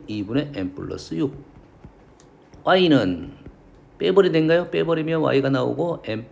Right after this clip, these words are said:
마이너스 이니까 이분의 M 마이너스 이. 이렇게 나오겠죠. 질문은 누구야?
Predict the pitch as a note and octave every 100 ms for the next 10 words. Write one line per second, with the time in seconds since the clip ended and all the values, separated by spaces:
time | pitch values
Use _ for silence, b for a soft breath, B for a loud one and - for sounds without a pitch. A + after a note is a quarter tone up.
0 | - A#2+ B2 B2 A2 A2+ G#2 G2+ C#3+ D3+
1 | - G2 F2+ E2+ - G2+ F#2 F#2+ - C3
2 | C3+ - - - - - - - - G#2
3 | A2 A2 - - _ _ _ - _ -
4 | - - C3 E3 C#3+ F#2+ E3 E3